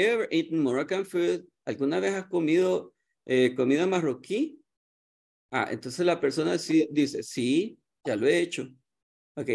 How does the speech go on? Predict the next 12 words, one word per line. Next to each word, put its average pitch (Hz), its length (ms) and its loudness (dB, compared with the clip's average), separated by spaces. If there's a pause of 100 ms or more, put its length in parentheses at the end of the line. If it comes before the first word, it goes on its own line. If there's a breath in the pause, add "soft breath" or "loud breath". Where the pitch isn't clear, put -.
(540 soft breath)
pero 135 220 8
este 165 320 6
"sí, 165 340 0
ya 127 180 0
lo 170 100 2
he 180 220 4
hecho" 160 220 -6
no 170 200 -2
nos 160 240 0
dice 151 420 -4
cuándo 110 460 -2
fue. 135 540 -2